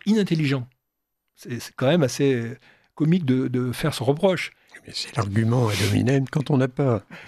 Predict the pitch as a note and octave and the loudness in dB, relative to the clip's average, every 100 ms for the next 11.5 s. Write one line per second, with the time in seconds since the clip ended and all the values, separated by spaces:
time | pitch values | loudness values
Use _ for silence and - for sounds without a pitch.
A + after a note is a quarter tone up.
0 | - - G#2 G#2+ A#2 A#2 G#2+ G#2+ A2 G#2 | -18 -4 0 0 0 0 0 0 -2 -6
1 | G#2 G2 - G2+ - A2 C3+ D#3 C#3 A2 | -8 -8 -8 -8 -2 0 0 0 -4 -8
2 | G#2 G2 G#2+ G2 F2+ F2+ - - A#2 A2 | -12 -10 -6 -6 -6 -8 -8 -6 -8 -6
3 | C#3+ - C#3+ A2 G2 F#2 C3+ E3 B2+ A2+ | -6 -2 0 0 -2 -6 -2 0 0 -2
4 | G2 - G2 G#2 - - - - G#2+ G2+ | -8 -10 -8 -8 -8 -12 -10 -4 0 2
5 | A#2 D#3 C3 F#2 F2+ G2+ F#2+ A#2 A2+ - | 2 2 0 -6 -10 -8 -2 0 0 0
6 | A2+ G#2 G#2 - - - _ - - - | 0 0 -2 -4 -14 -20 _ -8 -4 2
7 | C3+ B2 A#2+ D#3 D#3 G#2+ G2+ F#2 - G2+ | 2 4 2 2 2 0 -2 -2 0 -2
8 | F#2+ - _ D#3+ C3 A#2+ D#3+ C#3+ C3 G#3 | -4 -12 _ -12 -4 0 2 2 0 -2
9 | - C#4+ F3 D3 C3+ C3+ A#2+ - E3 E3 | 2 2 2 0 2 2 2 0 -2 -4
10 | - - C3+ D#3+ C3+ C3+ B2+ A2+ D3+ D3 | -6 -8 -2 -2 0 0 0 0 -2 -4
11 | C3 C#3 A#2+ A2+ | -10 -6 -4 -4